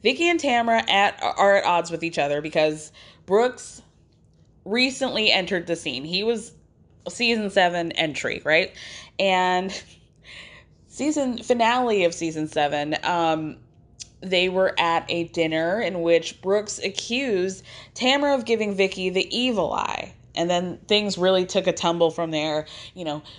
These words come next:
"You're supposed to be my sister, my soulmate," that sort of thing. She's just screeching in the middle of Orange County in a full-length fur coat that Brooks got her. <laughs> I mean, we don't get, uh, we don't get television like this anymore.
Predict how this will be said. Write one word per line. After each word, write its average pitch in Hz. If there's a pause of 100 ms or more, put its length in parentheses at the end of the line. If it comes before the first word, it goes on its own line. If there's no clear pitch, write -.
(180)
"You're 170
supposed 190
to 220
be 214
my 226
sister, 339
my 285
soulmate," 277 (360)
that 214
sort 165
of 151
thing. 147
She's 175
just -
screeching 196 (600)
in 170
the 170
middle 220
of 208
Orange 208
County 185
in 170
a 143 (420)
full-length 214
fur 185
coat 165
that 156
Brooks 151
got 139
her. 143
<laughs> -
I -
mean, 359
we 415
don't 508
get, 453
uh, -
we 294
don't 359
get 302
television 202
like -
this -
anymore. -